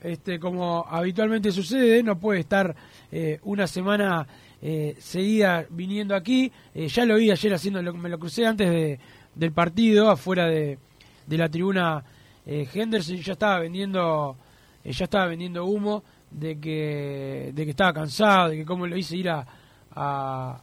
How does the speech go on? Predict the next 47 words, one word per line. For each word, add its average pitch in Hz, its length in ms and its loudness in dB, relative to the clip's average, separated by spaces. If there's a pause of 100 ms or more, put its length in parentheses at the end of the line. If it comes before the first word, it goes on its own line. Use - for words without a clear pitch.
(100)
a 143 140 -12
trabajar, 156 680 -2 (380)
este, 139 880 -8
pero, 151 420 -6
pero 151 200 -4
bueno, 165 200 0
me 151 60 -6
imaginé 170 380 -4
que 175 80 -8
iba, 156 240 -4
que 156 100 -10
iba 175 80 -4
a 160 60 -6
faltar, 170 420 -2 (380)
pero 160 160 -2
bueno, 165 200 0
esa, 185 380 -4
así 208 220 0
es 151 100 -8
él, 131 240 -6 (140)
la 143 240 -8
responsabilidad 160 580 -8
es 170 100 -8
lo 170 80 -6
que 151 140 -4
menos, 165 400 0 (540)
lo 165 160 -2
que 175 80 0
menos 185 180 4
le 175 80 4
gusta. 220 420 8
El 190 120 6
partido 202 320 6
del 220 100 10
próximo 214 300 2
sábado, 233 400 6 (360)
eh, 180 380 4
perdón, 233 280 8
del 185 100 0
próximo 226 320 6
domingo 247 320 6
es 185 80 6
a 196 60 6
la 214 100 8
hora 233 100 6
diecinueve 214 460 2
treinta, 240 500 6